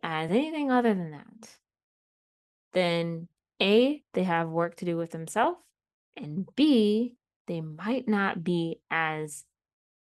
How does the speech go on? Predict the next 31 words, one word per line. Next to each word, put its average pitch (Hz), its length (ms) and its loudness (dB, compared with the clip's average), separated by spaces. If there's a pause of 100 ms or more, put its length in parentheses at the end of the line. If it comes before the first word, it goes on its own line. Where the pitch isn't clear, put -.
(300)
respectful 185 920 2
and 165 220 -4
loving 165 340 -2
to 170 160 -10
you 165 320 0
as 160 240 -6
you 156 120 -4
are - 120 -8
to - 160 -2
them. 190 320 -6 (1500)
But 190 120 2
that's, 214 500 2 (1160)
I 208 40 2
mean, 190 220 6
again, 175 300 0
they 175 120 4
probably 196 280 2
have 185 160 -2
things 170 220 -6
to 160 80 -4
work 156 180 -6
on 160 140 -6
in 156 80 -10
themselves, 147 340 -6
and 156 80 -4
they 156 60 -6
probably 151 340 -6
do 151 220 -8
feel 196 260 2
it, 202 120 -2 (100)
like, 208 340 -2